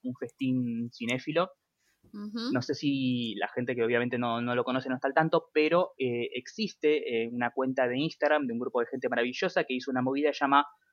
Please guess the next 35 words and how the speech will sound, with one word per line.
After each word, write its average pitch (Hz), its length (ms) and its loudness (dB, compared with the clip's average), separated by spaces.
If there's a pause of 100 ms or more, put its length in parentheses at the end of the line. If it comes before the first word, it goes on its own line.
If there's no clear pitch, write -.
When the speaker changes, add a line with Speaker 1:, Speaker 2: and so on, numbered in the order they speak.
Speaker 1:
More 143 360 6 (160)
Film 156 360 2 (120)
Festival, 151 680 2
que - 80 -14
es - 80 -14
como 110 460 -4
Morphy 127 680 0 (100)
y 107 280 -14 (160)
film 123 300 -2
Speaker 2:
Y 101 100 -10
Speaker 1:
de 95 60 -16
Speaker 2:
pel-, 185 120 -6
Speaker 1:
película, 123 360 -6
Speaker 2:
película. 190 360 -8
Speaker 1:
todo 226 160 -2
junto, 254 360 -2 (520)
eh, 131 300 4
Speaker 2:
Sí. 127 160 -4
Speaker 1:
que 131 140 4
lo 127 120 4
que 135 140 2
hacen 160 380 2
es 156 240 4
básicamente, 160 840 2
eh, 123 340 2
eh, - 220 -4 (160)
antes 127 340 8
de, 117 180 -2
de 113 180 -6 (180)
estos - 240 -20
tiempos 123 260 0
de, 117 120 4
de 120 80 -2
aislamiento, 147 640 2
¿no? 143 240 4